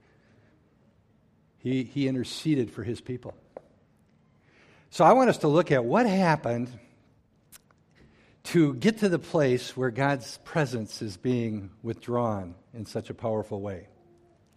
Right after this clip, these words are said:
Moses was on Mount Sinai, and he went up there to receive instruction from the Lord and,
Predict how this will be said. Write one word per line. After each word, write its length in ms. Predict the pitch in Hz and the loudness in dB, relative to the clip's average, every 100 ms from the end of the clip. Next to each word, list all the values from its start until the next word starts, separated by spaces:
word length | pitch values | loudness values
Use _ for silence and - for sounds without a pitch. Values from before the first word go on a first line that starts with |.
| _ _ _ _ _ _ _ _ - | _ _ _ _ _ _ _ _ -2
Moses 420 | 139 180 180 185 | 6 6 6 2
was 180 | 160 147 | 2 4
on 540 | 160 165 170 165 135 - | 6 6 2 -2 -6 0
Mount 200 | 147 170 | 2 4
Sinai, 440 | 165 143 131 135 | 4 6 6 2
and 80 | 165 - - _ _ _ _ _ _ _ _ _ _ | -2 -6 -20 _ _ _ _ _ _ _ _ _ _
he 140 | 135 139 | 0 4
went 160 | 151 | 6
up 80 | 160 | 6
there 140 | 180 | 6
to 100 | 156 | 4
receive 380 | 143 131 180 180 | 2 0 0 0
instruction 460 | 170 - 170 - 170 | 0 2 2 2 -4
from 180 | 175 165 | -2 0
the 100 | 160 | 2
Lord 520 | 151 139 143 170 156 | 4 6 6 6 4
and, 280 | 131 113 | 2 0